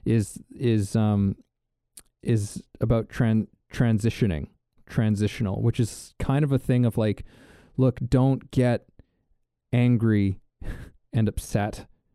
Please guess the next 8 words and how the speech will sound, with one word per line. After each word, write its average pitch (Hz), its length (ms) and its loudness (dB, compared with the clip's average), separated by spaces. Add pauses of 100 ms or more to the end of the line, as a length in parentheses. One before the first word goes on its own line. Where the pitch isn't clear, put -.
(280)
you 117 160 2
know, 107 160 2
about 110 440 0 (600)
the 117 80 0
fact 110 320 -2
that 110 160 -2
we're 117 100 2
not 107 380 0